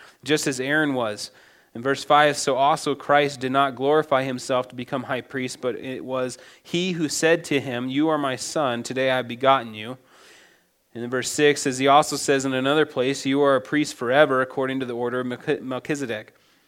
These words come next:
In verse seven, "Who in the days of his flesh, when he had offered up prayers and supplications with vehement cries and tears to him who was able to ser-, save him from death,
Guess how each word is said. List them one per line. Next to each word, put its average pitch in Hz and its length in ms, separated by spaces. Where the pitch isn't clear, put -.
In 120 160
verse 135 200
seven, 143 360
"Who 156 420
in 139 80
the 147 80
days 160 320
of 147 100
his 139 220
flesh, 156 600
when 127 180
he 139 220
had 139 320
offered 147 480
up 139 180
prayers 135 480
and 120 100
supplications 135 760
with 123 220
vehement 147 460
cries 139 420
and 120 100
tears 156 380
to 131 80
him 131 320
who 135 100
was 131 160
able 147 280
to 127 280
ser-, - 400
save 160 360
him 131 240
from 120 280
death, 131 360